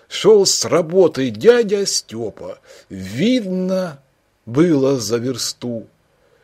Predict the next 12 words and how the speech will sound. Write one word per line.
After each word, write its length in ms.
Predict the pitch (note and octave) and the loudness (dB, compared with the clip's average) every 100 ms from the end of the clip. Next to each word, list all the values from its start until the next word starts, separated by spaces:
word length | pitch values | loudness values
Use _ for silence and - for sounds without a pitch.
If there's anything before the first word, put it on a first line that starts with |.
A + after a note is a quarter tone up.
| - | -18
Лихо 560 | F2+ A2 E3+ - D3 | -6 -2 0 0 -4
мерили 400 | D3 D3+ D3+ D3+ | -4 -2 -2 -2
шаги 600 | C#3+ - D3 B2 E3 D#3 - - | -2 -2 -4 -4 -6 -6 -10 -18
две 460 | G#2 A#2+ D3+ E3+ D#3 | -8 -4 2 6 6
огромные 880 | D3 B2+ C3 E3+ E3+ D#3+ D#3 D#3 D3+ | 4 2 4 4 4 0 0 0 0
ноги 460 | D#3 C3+ D#3 C#3 - | -2 -2 -2 -4 -6
сорок 560 | - - D#3+ D#3+ D3+ - | -8 -2 4 6 4 2
пятого 540 | - D3+ B2+ B2 A#2 | 4 6 6 2 2
размера, 840 | A2+ G#2 G#2+ A#2 F#3+ A3 F#3 E3 - _ - | 2 0 -4 -2 2 4 4 0 -8 _ -4
покупал 680 | A#2 - F#2+ - B2 D#3+ D#3 | -4 -4 -12 0 4 6 4
он 120 | D#3+ | 2
сапоги. 800 | - C#3+ - C#3 G2+ A2 G2+ | 0 0 4 2 2 -10 -12